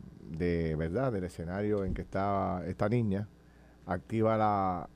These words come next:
el protocolo, entra al departamento de familia, pero el departamento de familia cuando entra, ya la niña había dado a luz,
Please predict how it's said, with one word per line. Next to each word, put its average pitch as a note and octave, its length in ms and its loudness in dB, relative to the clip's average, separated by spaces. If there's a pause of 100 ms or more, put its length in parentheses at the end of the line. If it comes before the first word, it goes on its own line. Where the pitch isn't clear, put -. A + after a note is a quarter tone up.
(180)
el A2 100 0
protocolo, A2+ 680 6
entra F#2+ 240 2
al A2+ 60 2
departamento A2 520 0
de A2+ 40 0
familia, B2 300 0
pero G2+ 100 0
el F2+ 60 2
departamento F2 480 0
de G#2+ 60 -6
familia A#2+ 220 0
cuando G2+ 440 0
entra, A2 380 0 (580)
ya G#2 640 4 (100)
la F2+ 260 2
niña G#2 280 4
había G#2 180 6
dado G2+ 220 6
a F#2+ 60 4
luz, B2+ 180 4